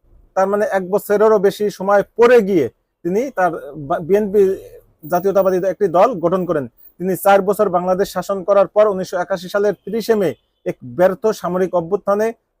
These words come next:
চট্টগ্রামে নির্মমভাবে শহীদ হন। দুই হাজার চার সালে বিবিসি বাংলা পরিচালিত সর্বকালের সর্বশ্রেষ্ঠ বাঙালি জরিপে বিশ জন শ্রেষ্ঠ বাঙালির মধ্যে জিয়াউর রহমানের নাম উনিশ নম্বরে উঠে আসে। তো এই হচ্ছে জিয়াউর রহমানের সময়কাল। আমরা যদি সংক্ষেপে Wikipedia থেকে দেখি,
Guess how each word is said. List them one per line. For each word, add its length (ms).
চট্টগ্রামে 500
নির্মমভাবে 840
শহীদ 280
হন। 180
দুই 80
হাজার 200
চার 240
সালে 360
বিবিসি 400
বাংলা 300
পরিচালিত 500
সর্বকালের 560
সর্বশ্রেষ্ঠ 680
বাঙালি 380
জরিপে 360
বিশ 280
জন 200
শ্রেষ্ঠ 280
বাঙালির 400
মধ্যে 260
জিয়াউর 220
রহমানের 260
নাম 260
উনিশ 300
নম্বরে 340
উঠে 200
আসে। 240
তো 60
এই 240
হচ্ছে 380
জিয়াউর 260
রহমানের 360
সময়কাল। 440
আমরা 200
যদি 140
সংক্ষেপে 380
Wikipedia 520
থেকে 220
দেখি, 260